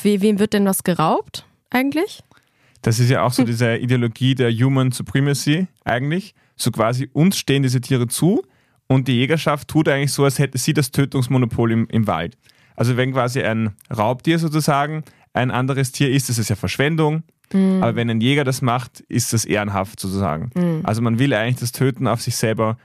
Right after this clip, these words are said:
Speaker 2: monopolisieren, bringt dann quasi die Konkurrenten um, damit einem selber viel überlassen wird. Man könnte ja auch sagen, okay, die, die armen Beutetiere, ich schütze die jetzt vor den Beutegreifern, räume quasi die Beutegreifer weg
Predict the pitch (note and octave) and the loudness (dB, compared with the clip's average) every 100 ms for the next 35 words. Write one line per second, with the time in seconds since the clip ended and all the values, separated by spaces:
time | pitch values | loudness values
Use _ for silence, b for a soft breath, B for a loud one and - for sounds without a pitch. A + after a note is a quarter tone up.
0 | b - A2+ A2 A2+ A2+ - C#3 F#3+ G#3+ | b 0 0 0 0 0 2 2 2 -4
1 | b b b _ C3 D#3 D#3+ D3+ C3 B2+ | b b b _ 0 2 0 -2 0 -2
2 | C3 B2 A#2 C3+ B2 A2+ A#2 C3 C3+ A#2 | -2 -2 0 0 -2 0 0 0 0 2
3 | D#3 G3 b b _ B2 C3 B2+ A#2+ A#2+ | 2 0 b b _ 2 4 2 0 0
4 | B2 A#2+ A#2+ - B2 A2+ A2+ G2+ - G2 | 0 0 -2 0 2 2 2 0 -2 -4
5 | F#2+ - b b - A#2 C3+ D#3 D#3 C3+ | -2 -4 b b -6 -2 0 0 -2 -2
6 | C3 B2+ C3+ B2+ b - A#2+ E3 C#3 A#2+ | -2 -2 -4 -10 b -6 0 0 2 0
7 | - - B2+ A2 C3 C#3 C3 B2 D#3 D3 | -2 -2 0 2 0 0 0 0 0 -2
8 | B2 C3 B2+ C#3 B2 - G3 - C3+ B2+ | -2 0 2 0 0 0 -2 0 0 2
9 | A#2 C3 - B2+ A#2 A#2+ A#2+ B2 B2+ B2 | 2 0 -2 -2 0 0 0 -2 -2 -2
10 | E3 G3+ b b - C3+ C3+ C3+ B2 B2 | -4 -4 b b -2 -2 0 0 0 -2
11 | F2+ G#2+ B2 A#2+ A#2+ E3 - | -2 -4 -2 0 -2 -2 -8